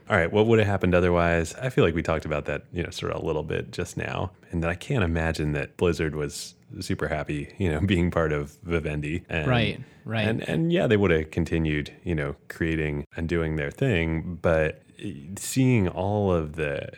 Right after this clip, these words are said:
Speaker 1: you know, it, it almost feels like the fruits of the labor that resulted from all the game and product-driven innovations throughout the nineties and kinda two thousands are really being harvested now by Activision Blizzard in terms of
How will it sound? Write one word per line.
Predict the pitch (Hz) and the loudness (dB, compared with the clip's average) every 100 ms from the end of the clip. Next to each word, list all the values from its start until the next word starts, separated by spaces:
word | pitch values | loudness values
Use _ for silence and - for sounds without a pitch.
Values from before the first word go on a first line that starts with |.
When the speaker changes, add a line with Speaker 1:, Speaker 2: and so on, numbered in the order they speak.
| - | -6
Speaker 1:
you | 90 | -4
know, | 71 - | -4 -8
it, | 98 - | -10 -4
it | 117 | 2
almost | 143 127 - | 4 4 4
feels | 110 92 85 | 2 2 2
like | 80 - | 0 -2
the | |
fruits | - - 113 110 - - - - | -6 2 4 4 0 -6 -4 0
of | 82 78 78 76 - 85 | 2 4 4 0 -4 -2
the | 82 | 2
labor | 80 85 78 78 76 73 - | 4 4 4 2 2 0 0
that | 78 | -2
resulted | 82 80 85 - 80 | 0 2 2 2 -2
from | - 80 | -2 0
all | 78 80 | 2 0
the | 73 69 - - | 0 -4 -4 2
game | 110 113 95 | 4 6 4
and | 76 | 2
product-driven | - 131 147 98 - 82 78 | -2 -2 2 0 2 2 2
innovations | 76 73 76 76 - 76 73 - | 0 0 0 -2 -2 -2 -4 -6
throughout | - - 87 78 76 | -10 0 2 2 0
the | |
nineties | 78 80 82 80 76 | 0 2 2 2 0
and | 71 71 | -4 -6
kinda | - 80 73 | -4 -2 -2
two | 69 - 80 | -4 -4 -2
thousands | 98 113 92 80 73 73 - - | 0 2 4 4 2 0 -4 0
are | 98 | 4
really | 143 196 131 | 6 8 8
being | 90 85 80 76 | 6 4 2 2
harvested | 80 80 73 - 78 | 2 2 0 -2 -2
now | 76 69 | -2 -2
by | 71 | -2
Activision | 71 71 - 73 73 78 | -2 -4 -4 -4 -2 0
Blizzard | 76 71 71 | 0 0 -2
in | 71 71 | -4 -4
terms | 82 73 78 | -2 -2 -2
of | 67 65 - | -4 -6 -16